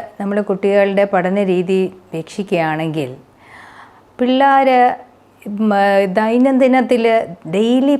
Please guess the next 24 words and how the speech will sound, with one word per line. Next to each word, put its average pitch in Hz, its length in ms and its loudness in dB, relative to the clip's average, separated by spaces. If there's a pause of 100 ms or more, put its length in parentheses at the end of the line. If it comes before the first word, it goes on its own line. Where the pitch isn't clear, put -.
പഠിക്കുന്ന 196 500 -2
ഒരു 180 180 -4
രീതി 175 380 -4
ഇന്ന് 160 320 -6
മാറിക്കഴിഞ്ഞു. 151 920 -8 (920)
കാരണം 262 440 0
അതൊരു 254 560 2
ഔട്ട്ഡേറ്റഡ് 240 680 0
ആയി 202 320 0
എന്നുള്ള 202 440 -2
ഒരു 196 180 0 (100)
കൺസേൺ 180 460 -4
ആണ് 165 220 -8
പിള്ളേരുടെ 175 600 -4
ഇടയിൽ. 143 460 -8 (1040)
അവർ 269 260 2
ചിന്തിക്കുന്നത് 240 680 0
ഡെയിലി 214 340 2
പഠിക്കുന്നത് 196 680 -2
ഒരു 185 120 -2
മോശമാണ്. 175 880 -4
പണ്ടത്തെ 214 380 0
കാലത്ത് 214 680 0
കോളേജിൽ 240 640 2